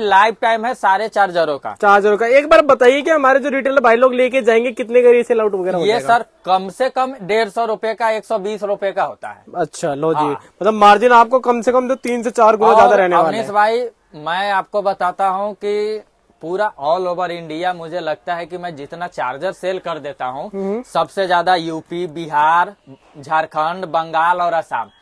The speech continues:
Speaker 1: यहाँ का तो मैं किंग हूँ भाई।
Speaker 2: जी,
Speaker 1: कोई
Speaker 2: बिल्कुल।
Speaker 1: ऐसा जिला नहीं होगा कि जहाँ मेरा कहर चला नहीं होगा।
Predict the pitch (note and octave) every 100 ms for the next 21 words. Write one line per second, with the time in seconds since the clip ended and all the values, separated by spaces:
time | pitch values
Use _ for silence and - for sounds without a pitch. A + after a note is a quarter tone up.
0 | _ _ - D#3+ D#3+ F#3 G3+ G3 G3+ G3
1 | F#3+ _ D#3+ F#3 F3+ D3+ B2 B2+ D3 -
2 | _ F3+ C#3+ F#3 G#3+ G#3 G3+ G#3+ E3 F3+
3 | G3+ A#3 A3+ A#3 A3+ A3+ A3+ A3+ G3 G3
4 | G#3+ G#3 G#3 G#3 F#3 F#3+ G3 - D#3+ F#3
5 | G#3 D#3+ C3+ A2 F#2+